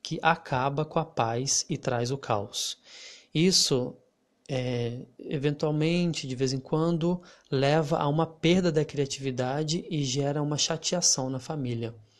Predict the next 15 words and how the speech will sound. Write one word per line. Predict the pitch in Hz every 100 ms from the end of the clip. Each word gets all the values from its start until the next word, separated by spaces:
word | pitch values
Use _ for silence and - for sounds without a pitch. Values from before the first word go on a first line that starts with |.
| _ _ _ - - - _ _
Por | 165 -
causa | 175 180 185
dessa | 165 160 -
pessoa | - 139 - 135
caótica, | - 123 143 156 - - 120
sempre, | - 156 160 160 175 165 -
porque | - 139 - 156
ela | 151 151
quer | - 156 135
sempre | - 185 180 165 147 139 123
governar | 120 131 117 107 123 139 165 143 - _ - -
ou | 131 120
estar | - 131
no | 127
comando, | 123 123 143 175 139